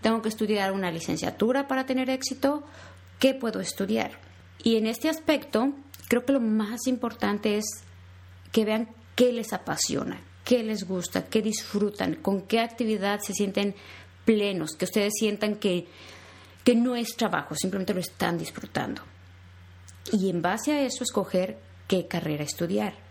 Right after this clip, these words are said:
o qué oficio, ojo aquí, porque no necesariamente tienen que ir a la universidad y a-, agarrar un título universitario, sino a lo mejor pueden estudiar o, o capacitarse con un oficio.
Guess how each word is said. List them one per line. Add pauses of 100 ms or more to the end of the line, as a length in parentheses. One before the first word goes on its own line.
(520)
o
qué
oficio,
ojo
aquí,
porque
no
necesariamente (260)
tienen
que
ir
a
la
universidad
y
a-,
agarrar
un
título
universitario, (600)
sino
a
lo
mejor
pueden
estudiar
o, (180)
o
capacitarse
con
un
oficio.